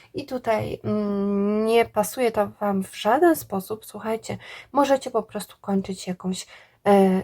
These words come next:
współpracę zawodową z kimś, ucinać jakieś umowy, rezygnować z czegoś,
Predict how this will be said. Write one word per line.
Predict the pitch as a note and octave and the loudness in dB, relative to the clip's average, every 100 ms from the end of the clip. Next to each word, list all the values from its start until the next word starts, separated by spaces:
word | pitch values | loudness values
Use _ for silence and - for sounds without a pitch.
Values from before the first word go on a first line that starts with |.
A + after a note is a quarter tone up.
| - | -6
współpracę | - - - G#3+ F#3+ F#3 F#3+ F#3+ - G3+ | -10 -8 -2 -2 -2 0 2 2 -2 -4
zawodową | G3 F#3+ F#3 G3 F#3+ F#3 F3+ G3 F#3+ | -4 -4 -4 -6 -4 -4 -2 -4 -4
z | - | -8
kimś, | _ G3 G3+ G#3 - - - - | _ -6 -6 -8 -16 -20 -20 -8
ucinać | D#4 - G#3 F#3 F#3 - | -6 -2 2 4 2 -2
jakieś | F3+ - - - - - | -6 -6 -10 -10 -10 -2
umowy, | C4+ B3 A#3+ A3+ A3 G#3 G#3 G3+ - - - - | 0 4 6 6 6 4 2 0 -8 -20 -12 2
rezygnować | A3+ A#3+ C#4 D4 C4 B3+ A3+ A#3 A#3 G#3+ - | 8 12 12 10 4 4 2 2 2 0 -4
z | - - | -12 -10
czegoś, | - G3+ - - G#2+ - | -4 -4 -4 -6 -6 -8